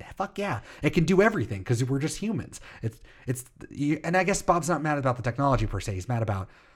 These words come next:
what he thinks that we're using or what the culture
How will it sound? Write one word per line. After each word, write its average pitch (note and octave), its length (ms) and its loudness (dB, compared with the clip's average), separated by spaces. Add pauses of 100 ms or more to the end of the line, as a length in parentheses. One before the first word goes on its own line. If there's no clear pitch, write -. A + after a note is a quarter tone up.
(160)
what B2 260 6
he B2 120 0
thinks B2 400 -2
that G#2+ 120 0
we're G2 140 -6
using F#2 500 -4
or G2 140 -4
what G2+ 240 0
the G#2 60 -6
culture G#2+ 540 -2